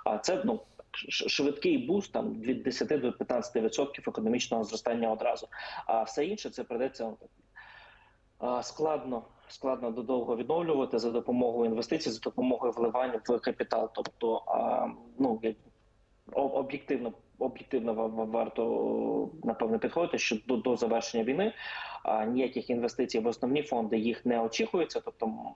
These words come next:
максимум, що може бути, це просто з-, залучення цих безробітних в якісь но-, нові,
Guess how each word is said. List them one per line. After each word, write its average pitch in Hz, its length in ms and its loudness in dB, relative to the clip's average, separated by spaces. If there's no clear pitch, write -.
максимум, 120 440 0
що 120 160 0
може 120 220 0
бути, 160 280 -2
це - 300 -4
просто - 320 -8
з-, 113 260 -4
залучення 120 480 2
цих - 240 -2
безробітних 113 560 -2
в - 20 -16
якісь - 360 -2
но-, 113 200 2
нові, 117 400 2